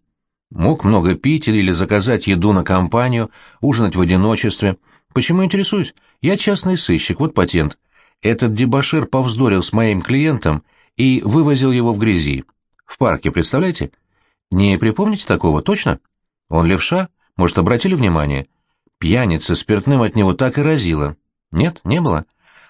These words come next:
А не подскажете, где подобная публика собирается? Одну минуту, записываю». И снова на улицу.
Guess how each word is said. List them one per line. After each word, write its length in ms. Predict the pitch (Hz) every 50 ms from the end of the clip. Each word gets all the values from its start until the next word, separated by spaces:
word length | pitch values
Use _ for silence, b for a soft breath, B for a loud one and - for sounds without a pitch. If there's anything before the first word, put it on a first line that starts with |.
| b b
А 120 | 110 135
не 80 | 175 156
подскажете, 500 | 175 180 - - - 202 190 - - 98
где 160 | 104 139 175
подобная 460 | 143 170 160 143 160 135 143 147 135
публика 400 | - 143 139 127 131 135 131 127
собирается? 720 | - - 120 101 104 85 76 73 73 - - - 73 69 - _ _ _ _ _ _
Одну 240 | - 76 73 80 80
минуту, 380 | 76 76 73 82 92 - 151 117
записываю». 640 | 80 76 71 - 92 107 - - 120 127 123 120 - _ _ _ _ _ _ _ b b b b b b b b b b b b
И 80 | - 131
снова 320 | 131 - 190 214 208 196
на 160 | 190 185 156
улицу. 540 | 123 110 98 95 90 - - 98 90 85 78